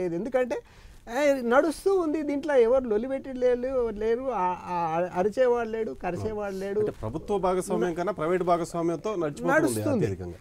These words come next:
Speaker 1: మనం ఆ, వాస్తవానికి రాజ్యాంగంలో నలభై ఏడులో, ఆ, రాజ్యాంగాన్ని తీసుకొచ్చినప్పుడు యాభై ఒక్క, యాభై ఒకటిలో మనం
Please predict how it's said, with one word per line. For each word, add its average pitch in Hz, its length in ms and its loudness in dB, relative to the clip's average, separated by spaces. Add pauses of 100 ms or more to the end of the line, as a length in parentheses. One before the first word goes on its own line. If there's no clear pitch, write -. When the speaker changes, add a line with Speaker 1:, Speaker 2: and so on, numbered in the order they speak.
(460)
Speaker 1:
మనం 190 300 -2
ఆ, 185 220 0
వాస్తవానికి 247 540 2
రాజ్యాంగంలో 233 840 6 (300)
నలభై 208 340 4
ఏడులో, 214 600 6 (640)
ఆ, 165 240 4
రాజ్యాంగాన్ని 226 600 4
తీసుకొచ్చినప్పుడు 202 580 -2
యాభై 175 280 0
ఒక్క, 185 200 -6
యాభై 185 380 0
ఒకటిలో 165 580 0
మనం 240 360 -4